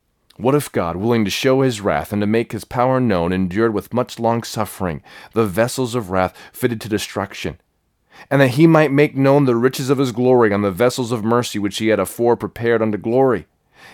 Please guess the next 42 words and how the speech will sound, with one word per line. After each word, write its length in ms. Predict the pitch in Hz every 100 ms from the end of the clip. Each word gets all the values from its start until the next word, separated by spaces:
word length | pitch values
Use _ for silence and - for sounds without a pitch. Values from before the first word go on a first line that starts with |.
| -
Even 280 | 156 156 -
us, 260 | 170 143 -
whom 140 | 131
he 40 | 131
hath 160 | 117
called, 400 | - - 143 104 - -
not 180 | 110 135
of 80 | 143
the 60 |
Jews 280 | 127 151 139
only, 540 | 156 190 147 107 104 - _ -
but 120 | 147
also 640 | 135 127 151 170 - 190 -
of 460 | 123 120 135 139
the 100 | 175
Gentiles. 800 | 170 202 202 180 151 131 92 80
This 140 | 131 135
is, 80 |
this 200 | 123 139
whole 400 | 165 170 170 147 _
chapter 600 | - 165 151 - 110 90 -
is 120 | 123
talking 360 | 151 139 131 123
about. 340 | 101 69 - - - -
As 180 | 135
he 120 | 147 143
saith 320 | 165 165 160
als-, 280 | 147 160 156 - -
also 440 | - 175 180 160
in 240 | - 175 170
Osee, 380 | 170 180 139 -
"I 80 | 147
will 180 | 143
call 360 | 135 - 170 185
them 180 | 156 160
my 220 | 151 139
people, 480 | - 214 208 185 156
which 200 | 156 -
were 120 | 170
not 280 | 175 180 165
my 220 | 160 156
people, 580 | 151 185 180 - 135